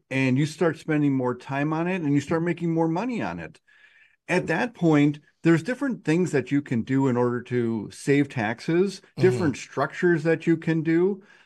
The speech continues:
Speaker 1: But let's say that you want to stay a small business for now. You know, there's also taxes that you have to pay on a quarterly basis now. So there's, there's lots of things to consider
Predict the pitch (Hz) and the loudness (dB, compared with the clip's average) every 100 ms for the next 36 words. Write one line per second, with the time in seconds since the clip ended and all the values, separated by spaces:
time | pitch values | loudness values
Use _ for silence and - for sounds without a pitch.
0 | _ 202 208 - _ - 196 247 277 254 | _ -4 -4 -6 _ 0 0 2 -2 0
1 | 220 202 190 180 185 170 - 160 170 156 | 0 2 0 0 -2 -6 -6 -2 0 0
2 | - 160 156 151 147 160 151 127 - 135 | -2 -4 -2 0 0 0 0 -4 -6 -4
3 | 131 175 139 95 - _ - - 233 175 | 0 0 0 0 -4 _ -18 -2 0 2
4 | 175 151 143 185 - 180 180 175 - 160 | 2 2 -2 -4 -2 0 0 -4 -8 -2
5 | 180 226 254 220 160 127 131 117 135 - | -2 -2 -6 0 0 2 0 0 -4 -4
6 | 131 117 113 123 117 110 107 107 101 107 | -2 -2 -4 0 0 0 0 -2 -4 -8
7 | 101 101 98 147 240 226 - - - 151 | -6 -6 -4 0 0 -2 -8 -12 0 0
8 | 127 123 151 214 220 208 165 165 - - | 0 0 0 0 0 -2 0 -2 -4 -6
9 | 123 - 147 139 113 92 | -6 -4 -2 2 2 2